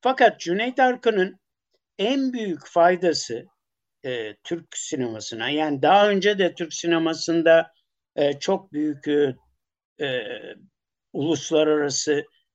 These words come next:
başarılar olmuş. Mesela bir ara işte Orhan, Orhan abinin çektiği, Orhan Aksoy'un çektiği birçok film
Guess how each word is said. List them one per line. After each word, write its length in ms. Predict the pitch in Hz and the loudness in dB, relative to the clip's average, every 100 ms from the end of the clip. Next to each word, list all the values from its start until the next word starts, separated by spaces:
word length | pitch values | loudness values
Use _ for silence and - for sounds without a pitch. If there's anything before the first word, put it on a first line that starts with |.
| - | -4
başarılar 600 | 143 143 139 139 139 165 | -2 0 -2 -2 2 4
olmuş. 580 | 156 156 151 139 - - | 6 6 4 0 -4 -8
Mesela 680 | 123 117 143 135 127 123 - _ _ _ _ _ | -8 -6 -4 0 0 -2 -6 _ _ _ _ _
bir 180 | 135 139 | 4 6
ara 320 | 120 127 151 | 6 2 2
işte 520 | 131 - - 135 143 _ _ _ _ 170 | 0 -6 -2 -2 -2 _ _ _ _ -2
Orhan, 580 | 147 123 143 147 151 - _ _ _ _ _ _ _ _ _ _ _ _ | 0 2 0 0 0 -6 _ _ _ _ _ _ _ _ _ _ _ _
Orhan 480 | - 147 123 143 151 | -4 -2 -2 0 0
abinin 580 | 139 135 127 131 143 139 | 2 0 -2 -2 -2 -2
çektiği, 760 | - 151 - - 139 135 139 | 0 0 -2 -8 -6 -4 -6
Orhan 320 | - 135 139 147 | -2 0 2 2
Aksoy'un 600 | 139 - - 139 139 147 | 0 -4 -2 0 0 -2
çektiği 680 | - 143 - - 135 135 135 _ _ _ _ - | 0 -2 -2 -4 -2 -2 -6 _ _ _ _ -6
birçok 680 | 165 165 156 127 - - _ | -4 2 4 4 0 -18 _
film 480 | - 127 139 269 | -8 -2 -2 -2